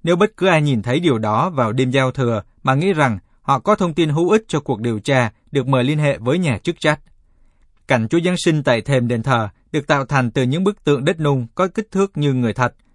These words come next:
Những tác phẩm độc đáo được làm thủ công với nghệ nhân Luigi Mariani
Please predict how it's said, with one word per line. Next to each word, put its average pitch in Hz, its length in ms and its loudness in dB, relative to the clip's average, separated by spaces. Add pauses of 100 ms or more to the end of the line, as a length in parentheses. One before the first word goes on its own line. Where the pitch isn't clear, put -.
(140)
Những 185 120 -4
tác 214 180 0
phẩm 110 160 2
độc 117 180 -4
đáo 123 260 0
được 156 180 -2
làm 113 200 -2
thủ 110 140 -6
công 127 400 0
với 165 120 -2
nghệ 151 200 -4
nhân 127 260 -2 (260)
Luigi 127 540 0 (100)
Mariani 120 680 0